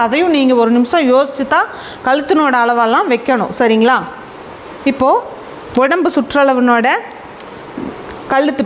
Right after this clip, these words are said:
பின் கழுத்தினுடைய உயரம், இந்த லைனிங் பிளவுஸை இந்த மாதிரி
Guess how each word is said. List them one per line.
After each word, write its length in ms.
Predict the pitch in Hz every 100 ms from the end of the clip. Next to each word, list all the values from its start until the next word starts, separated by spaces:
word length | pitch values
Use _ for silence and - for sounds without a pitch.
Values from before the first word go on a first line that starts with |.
| -
பின் 220 | 330 381
கழுத்தினுடைய 520 | 320 277 269 247 247 311 226
உயரம், 320 | 226 240 160 -
இந்த 180 | 160 175 226 220 - 226
லைனிங் 400 | 247 294 277 233 - 196
பிளவுஸை 420 | 226 247 269 320 359
இந்த 100 | 240 226
மாதிரி 220 | 233 262